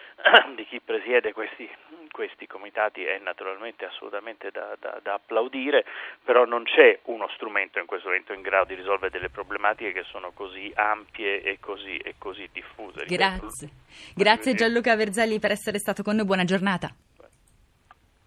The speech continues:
Speaker 2: Veniamo alle questioni italiane. È attesa per oggi la decisione del governo se far slittare o no il decreto legge sulla spending review.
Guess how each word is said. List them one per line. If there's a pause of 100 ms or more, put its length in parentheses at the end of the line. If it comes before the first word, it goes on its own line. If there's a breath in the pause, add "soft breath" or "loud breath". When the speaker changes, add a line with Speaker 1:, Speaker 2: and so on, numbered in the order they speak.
(640 loud breath)
Speaker 2:
Veniamo
alle
questioni
italiane.
È
attesa
per
oggi
la
decisione
del
governo
se
far
slittare
o
no
il
decreto
legge
sulla
spending
review.